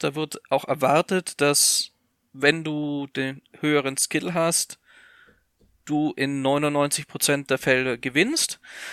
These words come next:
Wenn du den höheren Skill hast und du läufst in die Schrotflinte rein, Pech. Passiert, aber das war's. Wenn du jetzt aber den höheren Skill hast und irgendjemand hat einen, äh, von der Firma gesponserten Aimbot,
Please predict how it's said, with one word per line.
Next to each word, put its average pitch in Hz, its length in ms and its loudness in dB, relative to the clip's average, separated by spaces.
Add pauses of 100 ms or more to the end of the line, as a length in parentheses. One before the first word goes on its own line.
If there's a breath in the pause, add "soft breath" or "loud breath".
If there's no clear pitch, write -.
(200 loud breath)
Wenn 175 140 6
du 196 60 4
den 180 140 4
höheren 170 280 2
Skill 220 280 2
hast 208 320 4
und 160 80 -4
du 165 80 0
läufst 160 300 2
in 165 60 -2
die 147 40 0
Schrotflinte 170 580 0
rein, 156 260 6 (360)
Pech. - 340 2 (800)
Passiert, 214 500 2 (460)
aber 156 180 6
das 156 180 4
war's. 127 400 -4 (520 loud breath)
Wenn 139 100 2
du 165 80 2
jetzt 175 140 2
aber 170 100 0
den 165 140 2
höheren 175 260 2
Skill 202 320 2
hast 202 300 2
und 156 340 -2
irgendjemand 165 540 -2
hat - 380 0
einen, 151 680 4
äh, 143 440 2
von 156 200 -4
der 156 120 4
Firma 160 580 0 (160)
gesponserten 143 680 -2
Aimbot, 226 540 0